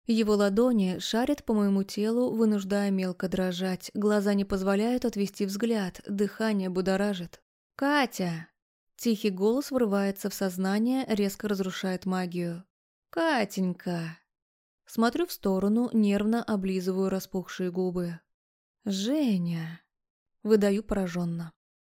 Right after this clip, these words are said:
Удивление имитировать не приходится, и я действительно меньше всего ожидаю увидеть здесь Бобарева. По словам Касимова, он должен был присоединиться к круизу позже, накануне нашей свадебной церемонии.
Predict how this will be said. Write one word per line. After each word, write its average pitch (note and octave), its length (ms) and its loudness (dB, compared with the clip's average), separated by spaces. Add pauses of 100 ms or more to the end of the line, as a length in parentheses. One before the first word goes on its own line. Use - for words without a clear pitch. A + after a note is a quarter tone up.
Удивление B3 840 4
имитировать G3+ 580 2
не G#3 120 2
приходится, F#3 760 -2
и - 140 -4
я A#3+ 120 4
действительно A3 600 0
меньше F#3+ 260 0
всего A#3 360 0
ожидаю G#3+ 480 2
увидеть G#3 460 -2
здесь G3+ 300 0
Бобарева. F3+ 720 2 (220)
По A#3 100 2
словам D4 320 2
Касимова, G3+ 600 2
он G#3 240 4
должен D4+ 360 4
был C4+ 120 2
присоединиться G#3+ 720 0
к - 60 -12
круизу A3 500 2
позже, F#3 680 -2
накануне A3 600 4
нашей G3+ 300 0
свадебной F#3+ 520 -2
церемонии. F#3 840 -2